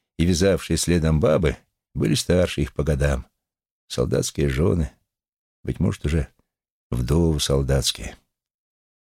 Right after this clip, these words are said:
Щербатов проезжал мимо, они оборачивались, иные не разгибаясь,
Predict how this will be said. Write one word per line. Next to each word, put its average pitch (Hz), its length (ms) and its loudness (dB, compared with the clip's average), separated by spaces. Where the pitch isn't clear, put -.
Щербатов - 560 -2
проезжал 80 460 2
мимо, 101 400 2
они - 180 0
оборачивались, 85 840 0
иные 110 280 4
не 104 100 4
разгибаясь, 78 840 0